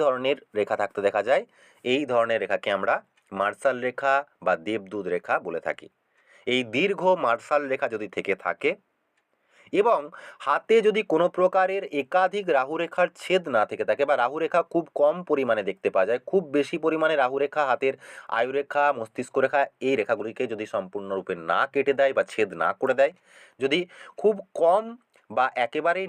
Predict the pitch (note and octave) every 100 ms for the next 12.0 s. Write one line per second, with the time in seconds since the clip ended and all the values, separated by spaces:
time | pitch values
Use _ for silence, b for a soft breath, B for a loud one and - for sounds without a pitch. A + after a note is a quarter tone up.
0 | B2 B2+ - - - - F#2+ - _ -
1 | G2+ F#2 E2+ - C#3 - _ _ _ _
2 | _ _ _ - _ - A2+ B2 C3+ B2+
3 | G#2 A2 C3+ - G2 G#2+ A2+ - b b
4 | - A2 C#3 D3 D3 B2+ C3+ C#3 D3+ -
5 | B B - C3 C3+ _ G3+ G#3+ A3 G#3
6 | D3 C3 C#3+ C#3 D3+ F#3 b b A#2 A#2+
7 | A2 F#2+ G#2+ B2+ A#2+ A2 G2+ - F#2+ F2
8 | F2 A2 F3 D#2+ A2 C3+ - E3+ - G#2+
9 | F2+ E2 - D2+ - D#2+ - C2+ C2+ -
10 | _ _ _ _ _ _ _ _ _ b
11 | b b b b b b F3 F#3+ G#3+